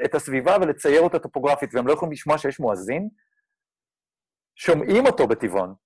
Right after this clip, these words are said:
כאילו, איך אתה יכול להתעלם מהקיום הזה? ועוד לומר לי ככה, אני נסער עכשיו, אני לא כועס על האיש כבר מזמן, אבל...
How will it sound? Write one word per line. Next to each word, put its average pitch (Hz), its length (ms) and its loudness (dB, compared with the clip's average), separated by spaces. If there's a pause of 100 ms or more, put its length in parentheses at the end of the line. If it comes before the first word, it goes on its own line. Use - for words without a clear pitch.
(180)
כאילו, 135 420 4
איך 175 180 2
אתה - 120 0
יכול 214 200 2
להתעלם 196 680 2 (160)
מהקיום 156 580 0
הזה? 110 280 -4 (680)
ועוד 139 240 0
לומר 147 280 4
לי 165 80 0
ככה, - 240 -2
אני 117 120 -2
נסער 143 440 -2
עכשיו, 110 340 -2
אני 110 140 -6
לא 131 100 -2
כועס 143 300 -2
על 113 100 0
האיש 104 180 -4
כבר - 180 -8
מזמן, 117 420 -2
אבל... 104 200 -2